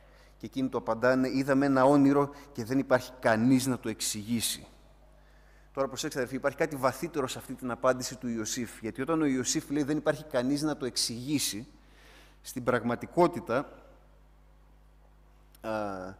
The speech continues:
εννοεί κάτι διαφορε-, σήμερα, αν δούμε ένα όνειρο, αν δω εγώ στον ύπνο μου έναν κροκόδιλο να χορεύει και το πω στη γυναίκα μου, και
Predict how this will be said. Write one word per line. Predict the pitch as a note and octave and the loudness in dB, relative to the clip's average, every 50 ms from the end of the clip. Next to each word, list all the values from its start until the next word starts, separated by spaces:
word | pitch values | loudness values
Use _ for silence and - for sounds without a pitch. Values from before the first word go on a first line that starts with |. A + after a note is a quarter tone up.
| - - - - _ - | -20 -20 -20 -20 _ -10
εννοεί | B2 A#2 A#2 B2+ C3+ | -8 -6 -6 -6 -6
κάτι | - C#3+ C3 - D3 C#3 C3 B2 - - A#2 A2+ | -6 -8 -8 -6 -6 -6 -6 -8 -10 -14 -12 -10
διαφορε-, | A#2 A#2+ - - B2+ - | -10 -8 -6 -6 -6 -6
σήμερα, | - - D#3+ E3 D#3+ D3 | -6 -4 0 2 4 4
αν | D3 D#3+ D#3 D3 C#3 A#2+ | 4 4 2 0 -2 -4
δούμε | B2+ A#2 C#3+ D#3 D#3 D3+ | -4 -4 -2 0 0 0
ένα | D3 C#3 C3 C3+ | 2 4 4 4
όνειρο, | C#3+ D3 C3 A#2 A2+ A2+ A#2+ | 4 4 2 0 0 2 2
αν | B2+ C3 A#2+ | 2 2 2
δω | C3+ | 0
εγώ | C3+ B2+ A#2+ C3+ C3+ | 0 0 0 0 -2
στον | B2+ - - A#2+ A#2+ A#2 A2+ A2 G#2 G#2 - - | -2 -4 -6 -6 -6 -8 -8 -10 -10 -12 -10 -8
ύπνο | B2+ B2+ A#2+ B2 B2+ | -8 -6 -4 -4 -4
μου | A#2+ B2+ | -2 0
έναν | C3 C3+ C3 B2 | 0 -2 -2 -4
κροκόδιλο | - A2+ G#2+ - C3 C3+ B2 A#2+ C3 B2 | -6 -8 -6 -2 -2 -2 -2 -2 -4 -4
να | A#2 A2 | -4 -6
χορεύει | G#2+ - A2 A2 A#2+ B2 A#2+ G#2 F#2+ | -6 -4 -2 -2 0 0 -2 -2 -6
και | G2+ - | -10 -12
το | - - | -12 -12
πω | - B2+ | -10 -10
στη | A#2 - - | -10 -10 -10
γυναίκα | A2 A2+ A#2+ A#2 A#2 A#2+ | -8 -8 -8 -8 -8 -8
μου, | A#2 A#2 | -8 -10
και | A#2+ | -12